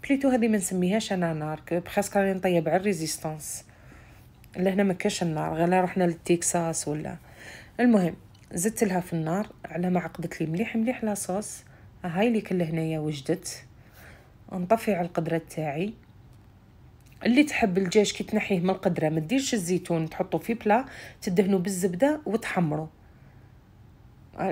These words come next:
انا ما نحبوش محمر، هكا فيه بركه.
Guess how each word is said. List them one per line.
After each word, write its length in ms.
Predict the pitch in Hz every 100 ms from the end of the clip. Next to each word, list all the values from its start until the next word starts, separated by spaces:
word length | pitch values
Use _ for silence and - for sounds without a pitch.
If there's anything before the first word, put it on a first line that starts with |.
| - 180 -
انا 160 | 202 247
ما 120 | 240
نحبوش 380 | - 180 247 180
محمر، 480 | - 165 165 165
هكا 160 | 196 226
فيه 220 | 220 214
بركه. 400 | 156 160 156 -